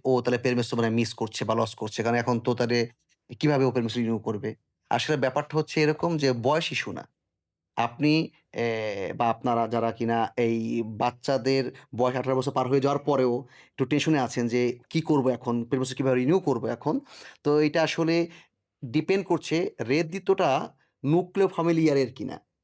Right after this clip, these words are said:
যে একটা নিউক্লিয়ার ফ্যামিলিয়ারে একটা ফ্যামিলিতে রেদিতো টোটাল কত আছে? লাইক বাবার রেদিতো আছে পঁচিশ হাজার টাকা, তো এখন ছেলের বয়স আঠারো হয়ে গেছে, আর একটা ছেলের বয়স আঠারো ছুঁই ছুঁই। ওকে, তো ultimately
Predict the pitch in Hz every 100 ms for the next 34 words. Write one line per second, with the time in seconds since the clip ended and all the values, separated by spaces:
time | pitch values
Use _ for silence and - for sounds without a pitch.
0 | _ _ _ - 131 135 147 147 151 165
1 | 151 151 147 120 131 127 156 156 143 160
2 | 160 147 143 147 147 147 143 135 127 -
3 | - - - 127 113 - - - 131 135
4 | 135 135 135 127 131 - 147 147 123 -
5 | - - - - _ - - - 156 160
6 | 156 151 196 185 165 160 175 151 156 131
7 | 120 139 - _ _ - _ _ - 143
8 | 156 151 151 143 143 139 - - 135 131
9 | 135 131 139 127 123 139 - _ _ _
10 | _ - 139 151 113 - - - 190 151
11 | 165 180 185 180 156